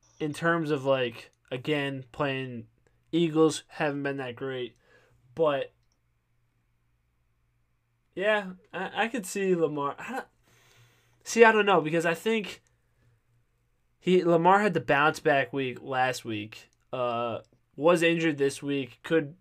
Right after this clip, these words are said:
could be beneficial, maybe a little more rest. I, I don't know. I could, I could see it going either way, honestly. I could see him not hitting twenty-three or whatever it was,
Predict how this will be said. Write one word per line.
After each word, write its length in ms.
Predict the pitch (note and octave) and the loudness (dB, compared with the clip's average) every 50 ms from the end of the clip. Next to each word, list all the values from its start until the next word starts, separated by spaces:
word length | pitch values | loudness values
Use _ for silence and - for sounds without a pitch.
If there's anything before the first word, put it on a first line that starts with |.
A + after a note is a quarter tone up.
| _ _ _ _ _ _ _ _ _ _ _ _ _ _ - | _ _ _ _ _ _ _ _ _ _ _ _ _ _ -14
could 340 | - - E3+ E3 D#3 C#3+ - _ _ _ _ - | -2 4 4 4 4 2 -2 _ _ _ _ -2
be 140 | D#3 C#3+ | -2 0
beneficial, 580 | C3+ D3 C#3+ D3 C#3 - - D3 D3+ - F#3+ F3+ | 0 2 0 0 0 0 0 0 2 2 0 0
maybe 280 | F3 F3 F3 E3+ E3 C#3+ | 2 2 0 0 0 -2
a 60 | B2+ | -2
little 200 | C3+ C#3 C#3 C#3 | 0 -2 -2 -2
more 180 | C#3 B2+ B2 | -4 -4 -4
rest. 480 | A#2 B2 B2 C3 C#3 C#3+ - - - - _ _ _ _ | -4 -4 -4 -2 -2 -4 -6 -8 -14 -16 _ _ _ _
I, 280 | A#2 B2 C3 - - C#3 | -6 -4 -2 0 0 0
I 20 | C#3 | 0
don't 140 | C#3 B2+ B2+ | 0 -2 -2
know. 180 | B2+ A#2+ A#2+ F#2 | -2 -2 0 0
I 120 | A#2+ D3 | 0 0
could, 240 | D3 - F3 D#3 - - | 2 0 0 0 0 0
I 140 | C#3+ E3 | 0 0
could 160 | F#3 G3+ F#3+ F#3+ | 0 -2 -4 -4
see 100 | G#3 F#3+ | -4 -4
it 60 | D#3+ | -2
going 180 | E3 D#3+ C#3 C3 | -2 -4 -4 -4
either 140 | B2 B2 A#2 | -8 -8 -6
way, 200 | A#2+ A2+ A2 G#2+ | -6 -6 -6 -6
honestly. 500 | G#2 G#2+ G#2 G#2+ - - G2 F#2 - _ _ _ _ _ _ _ _ | -8 -10 -12 -14 -14 -14 -14 -16 -18 _ _ _ _ _ _ _ _
I 100 | A#2+ B2+ | -10 -10
could 160 | B2+ C#3 C3+ | -8 -8 -8
see 200 | - D3+ D3 C#3 | -6 -6 -4 -4
him 360 | C#3 C3+ C3+ B2+ B2 A#2 A#2 A2+ _ _ _ _ _ _ _ _ _ _ _ _ _ _ _ _ _ _ _ _ _ - | -4 -4 -6 -8 -10 -14 -16 -18 _ _ _ _ _ _ _ _ _ _ _ _ _ _ _ _ _ _ _ _ _ -6
not 280 | C3+ C#3 C#3+ D#3 - | 0 4 4 4 4
hitting 260 | D#3 F3 E3+ E3 D#3+ | 2 0 -2 -2 -4
twenty-three 640 | C#3+ - E3 E3 D#3+ D3+ - D#3+ D#3+ E3 D#3+ D3+ D3+ - _ _ _ | -2 0 2 2 2 2 0 0 2 2 2 2 -2 -6 _ _ _
or 180 | D3 C#3+ C#3+ C3+ | -2 0 0 2
whatever 300 | C#3 C#3+ D3+ D3+ D3 D#3 | 2 2 2 4 4 4
it 60 | D3 | 4
was, 360 | C#3+ D3 D3+ D3+ C#3+ C3 - | 4 4 4 2 2 0 -4